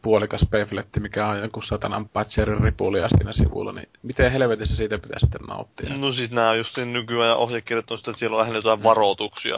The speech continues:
Speaker 2: että joo,
Speaker 1: No
Speaker 2: älä
Speaker 1: niin,
Speaker 2: pelaa
Speaker 1: just.
Speaker 2: liian pitkään, että se on ehkä kontrollit ja
Speaker 1: Joo.
Speaker 2: semmoista, että ne on
Speaker 1: No,
Speaker 2: aika
Speaker 1: se on
Speaker 2: minimaalisia.
Speaker 1: jotenkin niin paska silleen, että kun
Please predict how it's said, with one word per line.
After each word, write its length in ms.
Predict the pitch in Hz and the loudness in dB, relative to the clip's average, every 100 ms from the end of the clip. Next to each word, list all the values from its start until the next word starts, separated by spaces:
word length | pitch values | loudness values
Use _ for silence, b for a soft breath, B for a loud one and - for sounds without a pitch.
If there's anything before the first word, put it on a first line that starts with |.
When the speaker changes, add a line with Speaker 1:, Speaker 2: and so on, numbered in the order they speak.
| - | 0
Speaker 2:
että 200 | - 190 | -2 -6
joo, 220 | 247 240 | -4 2
Speaker 1:
No 60 | - | 4
Speaker 2:
älä 100 | 143 | 6
Speaker 1:
niin, 140 | 143 | 4
Speaker 2:
pelaa 200 | 147 147 | 4 4
Speaker 1:
just. 100 | 131 | 2
Speaker 2:
liian 220 | 127 120 | 0 -2
pitkään, 500 | 113 110 - 110 104 | -2 -4 -4 -2 -2
että 120 | 101 | -4
se 80 | - | -4
on 60 | 110 | -6
ehkä 160 | 104 110 | -4 -6
kontrollit 720 | 110 104 95 - 101 101 98 | -4 -6 -8 -10 -8 -8 -10
ja 160 | 104 98 - B B B B B B B B _ | -6 -6 -8 B B B B B B B B _
Speaker 1:
Joo. 80 | - | -12
Speaker 2:
semmoista, 500 | - - - - - | -10 -10 -14 -16 -16
että 160 | - | -16
ne 80 | 110 | -8
on 140 | 107 107 | -4 -4
Speaker 1:
No, 60 | |
Speaker 2:
aika 100 | 143 | -4
Speaker 1:
se 140 | - 208 | 0 0
on 40 | |
Speaker 2:
minimaalisia. 100 | 196 | 2
Speaker 1:
jotenkin 380 | 185 185 175 175 | 0 -2 -2 -4
niin 360 | 170 147 - - | -4 -4 -8 2
paska 400 | 151 139 - 107 | 4 4 -2 -2
silleen, 300 | 107 113 113 | 0 0 -2
että 160 | 117 | -2
kun 220 | 120 117 | -4 -4